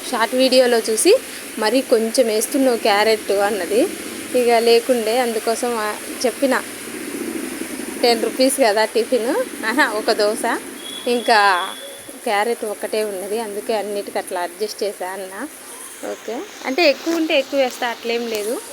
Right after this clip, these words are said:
ఒక్కొక్క రోజు కొంచెం ఉన్నప్పుడు లేదా క్యారెట్ లేనప్పుడు ఉల్లిపాయ, మిర్చి,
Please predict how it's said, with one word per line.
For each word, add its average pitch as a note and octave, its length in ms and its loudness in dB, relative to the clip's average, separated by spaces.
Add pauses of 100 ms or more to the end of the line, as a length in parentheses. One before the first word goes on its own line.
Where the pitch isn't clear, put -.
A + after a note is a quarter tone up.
(480)
ఒక్కొక్క B3 300 -2
రోజు A#3+ 560 0 (160)
కొంచెం C4 360 0
ఉన్నప్పుడు B3 400 -2
లేదా A3+ 320 0
క్యారెట్ A#3 440 0
లేనప్పుడు A3+ 480 2 (420)
ఉల్లిపాయ, A3 640 6 (120)
మిర్చి, A#3+ 500 2